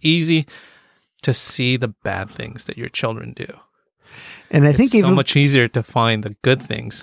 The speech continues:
Speaker 1: But I think when we focus on positive behavior, we modify that behavior to more of the positives.
Speaker 2: Definitely.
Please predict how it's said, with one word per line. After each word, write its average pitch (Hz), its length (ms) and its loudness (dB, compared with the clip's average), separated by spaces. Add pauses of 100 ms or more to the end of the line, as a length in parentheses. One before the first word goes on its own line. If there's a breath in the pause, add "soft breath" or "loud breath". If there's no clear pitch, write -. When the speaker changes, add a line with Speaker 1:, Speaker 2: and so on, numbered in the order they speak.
(120)
Speaker 1:
But - 160 -6
I - 20 -8
think 135 240 -4
when 131 100 0
we 117 140 -2
focus - 420 -2
on 117 220 -6 (180)
positive 123 640 -4
behavior, 120 880 -4 (440 loud breath)
we 131 100 -2
modify 131 460 0
that 127 180 -4
behavior 113 440 -4
to 113 340 -4 (520)
more 113 260 -4
of 120 100 -8
the - 140 -20
positives. - 1080 -12 (200)
Speaker 2:
Definitely. 104 640 0